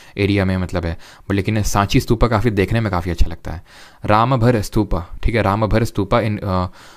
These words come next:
which, uh, marks the site where Buddha was cremated is situated in which state of India? तो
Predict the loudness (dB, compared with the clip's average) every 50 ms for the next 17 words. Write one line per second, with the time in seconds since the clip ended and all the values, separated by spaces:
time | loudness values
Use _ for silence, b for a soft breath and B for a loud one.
0 | B B -4 2 2 2 2 2 -6 -8 -8 -8 -6 -4 -2 -2 -2 -2 -4 B
1 | B B B B B _ -2 -2 0 -2 -2 -2 -2 -2 -2 -2 -2 0 0 0
2 | -2 -6 -10 -18 -20 -20 b b b b b b b 0 2 2 2 0 0 -2
3 | 0 2 2 2 4 4 2 2 0 -2 -2 -2 0 0 0 0 -2 -4 -2 -4
4 | -4 -4 -4 0 2 0 2 2 0 -2 -2 -2 -2 -4 -4 -4 -14 -16 -6 -4
5 | -4 -4 -4 -6 -6 -8 -8 -8 -4 -2 -2 -2